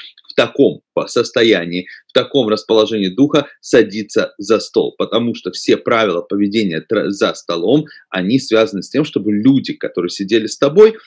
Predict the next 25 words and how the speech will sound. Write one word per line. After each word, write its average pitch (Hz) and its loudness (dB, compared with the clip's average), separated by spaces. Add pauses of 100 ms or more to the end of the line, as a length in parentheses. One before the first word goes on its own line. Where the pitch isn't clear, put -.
(120)
им 175 0
было 131 4
с 147 -8
тобой 95 0 (180)
приятно 98 2
сидеть 95 -4
и 104 -2 (260)
проводить 98 2
время, 101 2
потому 104 -4
как - -4
стол, - 0
как 92 -8
мы 101 -8
с - -10
вами 104 -2
говорили 98 0
в 92 -20
предыдущих 110 -4
главах, 85 -4
он 127 2 (240)
сравнивается 101 -2
с 87 -8
жертвенником, 101 -2
и 104 2